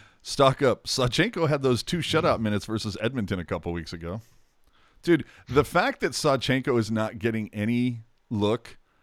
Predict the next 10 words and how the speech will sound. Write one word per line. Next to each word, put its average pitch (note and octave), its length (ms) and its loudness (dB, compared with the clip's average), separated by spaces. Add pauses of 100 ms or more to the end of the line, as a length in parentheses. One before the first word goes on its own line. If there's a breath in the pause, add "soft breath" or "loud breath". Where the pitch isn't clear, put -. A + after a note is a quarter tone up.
(680)
how, C3 180 -4
how D#3+ 280 -4
does C3 220 0
that A#2 280 2
not G#2+ 260 -2
just G2 200 -6
speak G2+ 240 -6
volumes G2 460 0
of, F2 140 -6
"Yeah, F#2+ 260 0